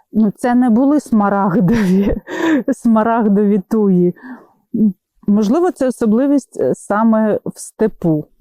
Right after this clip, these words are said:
але я не можу сказати, що вони не змінюють колір. Змінюють.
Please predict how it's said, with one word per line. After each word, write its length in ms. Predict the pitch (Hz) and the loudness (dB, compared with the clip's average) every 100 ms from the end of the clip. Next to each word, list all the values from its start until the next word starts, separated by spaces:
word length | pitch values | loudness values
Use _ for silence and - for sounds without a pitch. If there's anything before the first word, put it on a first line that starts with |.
| - | -6
але 260 | 196 220 | -2 0
я 180 | 220 233 | 0 2
не 140 | 226 226 | 2 4
можу 340 | 208 175 165 | 2 0 -2
сказати, 640 | - 175 165 202 277 240 | -6 -8 -4 -2 -2 -4
що 580 | - - - 190 180 - - - _ | -6 -10 -2 0 0 -2 -8 -20 _
вони 380 | 180 165 190 226 | -4 0 2 2
не 160 | 247 196 | 2 0
змінюють 520 | 190 196 196 175 - | 0 2 2 0 -4
колір. 520 | - 165 151 151 _ _ - | -6 -4 -4 -6 _ _ -6
Змінюють. 800 | 196 190 190 151 143 151 _ | -2 2 2 2 -2 -4 _